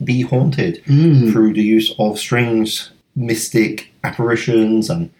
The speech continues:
Speaker 1: other such phantasmal forces going
Speaker 2: They
Speaker 1: on.
Speaker 2: would have gotten away with it if it wasn't for those pesky kids.
Speaker 1: Yes, and by pesky kids we mean pesky adventurers.
Speaker 2: Yes.
Speaker 1: Are something like, what, nine, ten of them <laughs> all roaming in?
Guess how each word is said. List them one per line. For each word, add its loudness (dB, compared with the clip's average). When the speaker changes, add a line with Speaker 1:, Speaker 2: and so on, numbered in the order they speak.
Speaker 1:
other 0
such -6
phantasmal 0
forces 0
going 2
Speaker 2:
They 2
Speaker 1:
on. 0
Speaker 2:
would 2
have -2
gotten 2
away 4
with 0
it 0
if -6
it -4
wasn't 2
for 2
those 2
pesky -2
kids. -6
Speaker 1:
Yes, 0
and -4
by 0
pesky -2
kids 0
we -2
mean -2
pesky 2
adventurers. 2
Speaker 2:
Yes. -2
Speaker 1:
Are 2
something 2
like, 2
what, -2
nine, 4
ten 2
of 0
them 2
<laughs> -18
all 2
roaming 2
in? 2